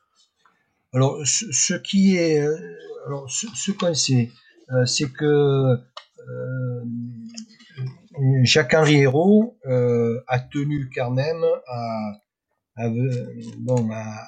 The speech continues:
à inviter, et c'était Sa-, Sader, hein, le dernier, alors le, c'était peut-être pas contre Rennes, mais je me rappelle plus, il y a eu un match de l'O M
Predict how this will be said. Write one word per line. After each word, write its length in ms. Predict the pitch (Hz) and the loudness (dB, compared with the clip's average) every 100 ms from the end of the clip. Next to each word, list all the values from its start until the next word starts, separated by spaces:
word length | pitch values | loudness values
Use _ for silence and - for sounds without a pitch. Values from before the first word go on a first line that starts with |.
| - | -2
à 80 | 123 | 2
inviter, 1120 | 147 147 139 139 - 151 143 127 117 110 117 | 4 2 0 -2 -2 2 4 4 2 -4 -6
et 40 | |
c'était 360 | 107 123 113 127 | -2 0 2 2
Sa-, 380 | 123 127 123 123 | 2 2 0 -2
Sader, 440 | - 123 117 151 | 0 0 2 2
hein, 180 | 117 120 | 4 2
le 140 | 117 | 2
dernier, 360 | 113 127 131 135 | 2 2 2 2
alors 260 | 127 123 131 | 2 2 2
le, 120 | 131 - - - _ _ _ | 0 -2 -16 -20 _ _ _
c'était 380 | - 113 107 127 | -4 -4 -2 -4
peut-être 480 | - 127 135 127 127 | -2 -2 -2 -2 -4
pas 200 | - 139 | -2 -6
contre 480 | - 135 127 - 120 110 107 | -4 -2 -2 -2 -2 -2 -4
Rennes, 420 | 151 160 156 143 123 | -2 -2 0 2 2
mais 240 | 120 117 | 4 2
je 120 | 117 | 2
me 80 | 123 | 0
rappelle 380 | 123 120 131 123 | 0 -2 -2 -2
plus, 120 | 156 | -2
il 60 | 131 | 0
y 40 | |
a 40 | 131 | 2
eu 160 | 147 | 2
un 40 | 160 | 0
match 260 | 156 123 | -2 -4
de 60 | 127 | -2
l'O 240 | 127 120 | 0 2
M 140 | 139 | 0